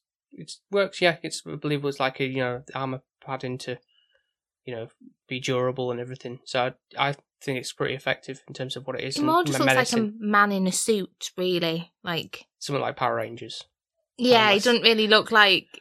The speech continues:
Speaker 2: like, I guess, like, equivalent of what Spider-Man is. It's
Speaker 1: Yeah.
Speaker 2: But he's more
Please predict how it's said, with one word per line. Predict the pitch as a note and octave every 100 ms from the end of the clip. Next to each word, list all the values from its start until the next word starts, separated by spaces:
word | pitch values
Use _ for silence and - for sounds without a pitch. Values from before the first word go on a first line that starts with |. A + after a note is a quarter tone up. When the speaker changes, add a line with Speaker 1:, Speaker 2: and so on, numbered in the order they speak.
| -
Speaker 2:
like, | G#3 F#3
I | A3+
guess, | A#3 A3
like, | F#3+ - - _ _ _
equivalent | G#3+ G#3 G#3 G3
of | F3+
what | F3+
Spider-Man | - F#3 F#3 F3+ E3+
is. | D#3+ E3+ E3+
It's | - - - - _ -
Speaker 1:
Yeah. | C#3+ - _ _ -
Speaker 2:
But | F#3 F#3+
he's | G3 F3+ -
more | - F#3+ F3+ F3 E3+ E3+